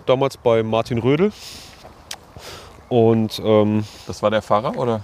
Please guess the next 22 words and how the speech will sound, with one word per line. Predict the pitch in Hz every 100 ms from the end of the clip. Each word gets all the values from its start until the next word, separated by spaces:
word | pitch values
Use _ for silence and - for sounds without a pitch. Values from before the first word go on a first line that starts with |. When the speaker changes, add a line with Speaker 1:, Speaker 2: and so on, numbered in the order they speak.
| -
Speaker 1:
das | 131 -
war | 123
der, | 113
das | 110 -
ist | 117 -
noch | 107
der | - 92
Pfarrer | 95 87
tatsächlich. | 87 87 - 90 139
Speaker 2:
Okay. | 123 113 - - 151
Speaker 1:
<laughs> | - - 107
Und, | 107 110 107 104
äh, | 101 101 98 101 98 101 - - - - - - - - - - - _
der | - 135 143
hat | 180
mich, | 165 165 -
äh, | 135 143
ein | 143
Stück | - 156
weit | 139 131
auch | 127 -
geprägt. | 113 - 98 -